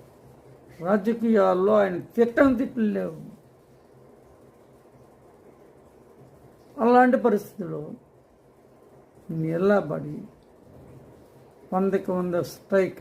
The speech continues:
రేట్, ఈరోజు డిప్యూటీ చీఫ్, చీఫ్ మినిస్టర్ అయ్యారు. ఇవి నాకు సం-, పార్టీలతో సంబంధాలు లేవు.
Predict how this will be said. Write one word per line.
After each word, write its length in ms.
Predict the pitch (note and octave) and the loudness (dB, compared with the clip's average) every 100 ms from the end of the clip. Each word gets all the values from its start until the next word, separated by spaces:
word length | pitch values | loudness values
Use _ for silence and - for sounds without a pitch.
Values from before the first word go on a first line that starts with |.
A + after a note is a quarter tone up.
| D#3+ | -4
రేట్, 280 | E3 D#3 - - - - - - - | -4 -6 -12 -20 -20 -20 -20 -20 -10
ఈరోజు 360 | F3 F3 D3+ D#3 D3+ D3 - - - - | -6 -6 -6 -8 -6 -8 -10 -20 -12 -10
డిప్యూటీ 360 | - - F#3 F3+ | -8 -2 0 0
చీఫ్, 200 | - E3+ D#3+ E3 B3 | -2 -4 -4 -8 -4
చీఫ్ 200 | - G#3+ G#3+ | 2 2 2
మినిస్టర్ 340 | F3+ E3 - E3 | -4 -4 -10 -12
అయ్యారు. 220 | D3+ D3+ D#3 | -10 -10 -12
ఇవి 120 | D#3 | -12
నాకు 180 | E3 E3 - | -12 -14 -18
సం-, 180 | F3 D3+ - - - - | -18 -18 -20 -20 -20 -8
పార్టీలతో 520 | E3+ F3+ - G3 F3 D#3+ | -6 -6 -4 -2 -2 -4
సంబంధాలు 520 | E3 D#3+ D#3 D3+ D3+ D3 | -6 -8 -8 -8 -6 -8
లేవు. 140 | D3 | -8